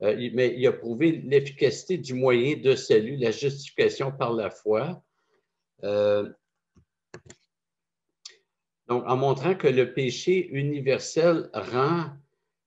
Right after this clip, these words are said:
euh, la justification par la foi indispensable. Donc, euh, il a exposé le, l'universalité du péché dans les trois premiers chapitres.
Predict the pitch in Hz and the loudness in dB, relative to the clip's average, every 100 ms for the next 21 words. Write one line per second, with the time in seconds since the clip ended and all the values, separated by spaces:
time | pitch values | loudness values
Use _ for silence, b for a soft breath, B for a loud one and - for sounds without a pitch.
0 | - 107 104 104 104 104 113 113 - 117 | -8 -2 0 2 2 0 -4 -8 -6 -2
1 | 117 113 123 - - 123 147 139 131 117 | -2 -2 -8 -6 0 0 0 -2 0 0
2 | 101 - 139 135 135 127 123 110 - - | -2 -2 0 0 0 -2 -2 -4 -10 -4
3 | 120 107 131 120 98 85 _ _ _ _ | -4 -4 -4 -4 -6 -12 _ _ _ _
4 | _ _ _ _ _ _ 87 92 90 - | _ _ _ _ _ _ -12 -6 -6 -6
5 | 98 95 92 82 82 82 92 113 110 - | -6 -4 -4 -6 -10 -14 -8 -2 -2 -2
6 | - 107 98 131 131 120 104 101 98 - | -2 -2 0 0 2 4 4 2 -2 -6
7 | 110 120 131 127 - 127 110 147 139 - | -8 -6 -2 -2 2 0 0 -6 -8 -8
8 | - 120 101 - 147 160 - B B B | -2 -2 -2 -4 -2 -4 -8 B B B
9 | - 104 107 110 - 135 139 123 120 117 | -6 -4 -2 -4 0 0 0 -2 0 -2
10 | - 101 - 131 208 | 0 0 2 2 0